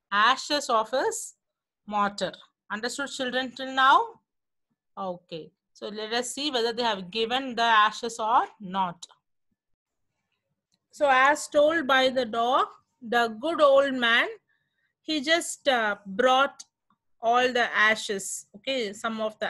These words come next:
uh, few ashes in the basket, he just collected. And he just, uh, I mean, uh, throw these ashes into the withered trees. You could see the withered trees here, a trees without any leaves.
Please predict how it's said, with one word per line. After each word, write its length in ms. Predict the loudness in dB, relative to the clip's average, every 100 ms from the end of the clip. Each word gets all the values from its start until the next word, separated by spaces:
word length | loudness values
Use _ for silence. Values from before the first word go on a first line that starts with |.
| -4
uh, 200 | -4 -8
few 300 | -14 -8 -4
ashes 540 | -2 -2 -4 -2 -2 -2
in 160 | -6
the 140 | -6 -4
basket, 540 | -2 -2 -4 -8 -8
he 100 | -8
just 240 | -10 -10
collected. 540 | -6 -6 -6 -4 -2 -2 -4 _ _ _ _ _ _ _ _ _ _ _ _ _ _ _ _ _ _ _ _ _ _ _ _ _ _ _
And 300 | -2 0 2
he 240 | -2 -2 -4
just, 380 | -4 -6 -6 -2
uh, 120 | -2
I 640 | -4 -14 _ _ _ _ -12
mean, 200 | -8 -6
uh, 100 | -6 -2
throw 260 | 0 0
these 280 | 0 -4 -4
ashes 560 | 0 0 0 0 -2 -2
into 360 | -4 -2 -4
the 200 | 0 2 0 -4 _ _ _ _ _ _ _ _ _ _ _ _ _
withered 560 | -4 -2 4 6 4 2 -14
trees. 320 | -10 -8 -8
You 80 | -8
could 200 | -10 -10
see 220 | -8 -4
the 120 | 0 0
withered 380 | -2 -4 -4
trees 320 | -4 -8 -8 -6
here, 220 | -6 -6 _ _
a 60 | -16
trees 340 | -6 -6 -6 -8
without 360 | -4 -2 -2
any 180 | -6 -10
leaves. 540 | -8 -8 -8 -12 -16